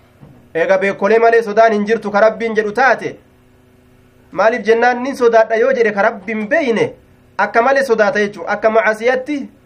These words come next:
imaana godhatee, macasiyaa imaana godhatee sodaata. Haya, gartaa.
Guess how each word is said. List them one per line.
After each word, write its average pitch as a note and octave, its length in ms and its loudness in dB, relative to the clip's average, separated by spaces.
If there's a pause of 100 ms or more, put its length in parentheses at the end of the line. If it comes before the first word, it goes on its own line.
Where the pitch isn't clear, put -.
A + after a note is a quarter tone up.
(140)
imaana A3+ 420 0
godhatee, G#3+ 300 2
macasiyaa A3 400 2
imaana A3 300 2
godhatee G3+ 300 -2
sodaata. D#3+ 340 -2 (1120)
Haya, D#3 300 -2 (420)
gartaa. E3 360 -4